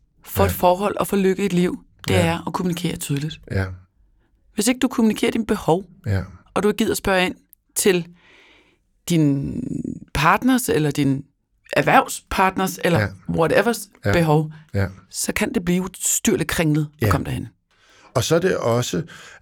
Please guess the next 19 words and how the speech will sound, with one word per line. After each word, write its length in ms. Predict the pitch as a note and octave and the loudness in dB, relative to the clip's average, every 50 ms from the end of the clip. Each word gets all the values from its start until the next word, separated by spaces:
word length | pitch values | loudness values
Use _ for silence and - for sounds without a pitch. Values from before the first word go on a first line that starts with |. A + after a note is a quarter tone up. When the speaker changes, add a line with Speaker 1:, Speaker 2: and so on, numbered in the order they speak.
| _ _ | _ _
Speaker 2:
at, 300 | - A#2 G#2+ F#2+ F#2+ - | -2 0 0 0 -2 0
øh, 720 | G#2 G2+ F#2+ F#2 F#2 F#2 F2+ F2 F2 E2+ F2 F2 D#2+ - - - - - | 0 0 2 2 0 0 0 0 0 -2 -4 -4 -4 -6 -6 -8 -6 -4
øh, 480 | G2 F#2 F#2 F#2 F#2 F#2 F2 E2+ E2+ D#2+ - - - _ _ _ _ D#4+ - _ _ _ _ _ _ _ _ _ _ _ _ _ _ _ _ _ _ _ _ _ _ _ _ _ _ | -4 -2 -2 -2 -2 -4 -6 -6 -8 -10 -12 -16 -20 _ _ _ _ -20 -20 _ _ _ _ _ _ _ _ _ _ _ _ _ _ _ _ _ _ _ _ _ _ _ _ _ _
at 100 | - A2 | -4 -4
huske 420 | F#2+ - - - C3+ C3+ - - D3+ | -2 -2 -2 -2 -2 -2 -2 -4 -6
på, 260 | - - B2 A#2 - | -2 0 0 0 0
at 60 | - | -2
man 160 | A2+ A2+ A2 | -2 -2 -4
skal 180 | G#2 - - G#2+ | -2 -2 -2 -2
rumme 560 | G2 E2+ F#2 F2+ F#2 G2+ G2+ G#2+ A#2+ C#3+ D3+ D3+ - - _ _ - - - - _ _ _ _ _ _ _ _ _ _ C3 - - - _ _ _ - | -2 0 0 2 2 4 4 2 2 0 -2 -4 -8 -18 _ _ -20 -20 -20 -20 _ _ _ _ _ _ _ _ _ _ -20 -20 -20 -20 _ _ _ -4
de 240 | C3 C3 C3 C3 D#3 G3 - _ _ - | -2 -2 -2 -4 -8 -16 -20 _ _ -2
whatever 500 | G#2 A2+ B2 - - B2 A#2 A2 C#3 C#3+ | 0 0 0 0 -2 -2 -2 -2 -2 -4
ting, 380 | C#3+ - - A#2+ - - - - | -2 -2 -4 -4 -4 -6 -8 -8
der 60 | G#2+ | -8
kommer 380 | - - G#2+ G#2+ - - A2+ A#2 - - _ - | -6 -4 -6 -4 -4 -6 -10 -12 -14 -14 _ -2
Speaker 1:
Mm. 160 | D#3 D3 C#3 | 0 0 0
Speaker 2:
den 160 | - A#2 A#2+ | 0 -2 -2
anden 340 | - G2+ G2 G2+ A2+ A2+ G2 | 0 0 0 0 0 0 -2
vej. 180 | F#2+ E2+ D#2 | -2 -4 -6